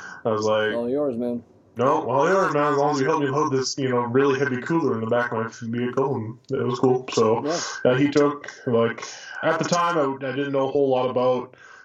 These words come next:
Speaker 1: cooking the squishy bits, so he took the heart and liver and stuff too, but I
Speaker 2: Yep.
Speaker 1: definitely won't be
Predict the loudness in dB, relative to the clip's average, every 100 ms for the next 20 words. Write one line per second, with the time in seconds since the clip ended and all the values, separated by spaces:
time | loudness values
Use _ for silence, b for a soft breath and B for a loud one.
0 | -2 0 2 0 0 0 0 2 2 2
1 | -2 -2 -2 0 0 2 0 0 -2 -2
2 | 0 0 -2 -2 -2 -2 0 -2 -2 0
3 | 0 0 -4 B B -4 0 2 2 2
4 | 2 2 0 -4